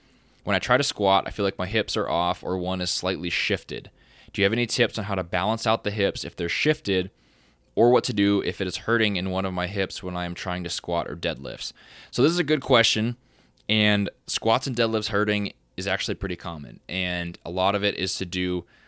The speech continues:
with the super, super complicated technique that these lifts have, right?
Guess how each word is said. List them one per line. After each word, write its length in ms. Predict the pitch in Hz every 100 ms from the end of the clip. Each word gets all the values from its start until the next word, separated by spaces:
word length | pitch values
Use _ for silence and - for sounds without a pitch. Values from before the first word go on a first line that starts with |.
| _
with 360 | 85 90 87 - _ _
the 100 | 90
super, 760 | - - - 117 110 104 101
super 720 | 90 - 107 98 95 92 87 - _ _ _ _ _ _ -
complicated 560 | 117 113 101 107 98
technique 500 | 90 98 - 98 92
that 120 | 69 67
these 160 | 80
lifts 220 | 82 80
have, 340 | 90 80 62 80
right? 300 | 85 85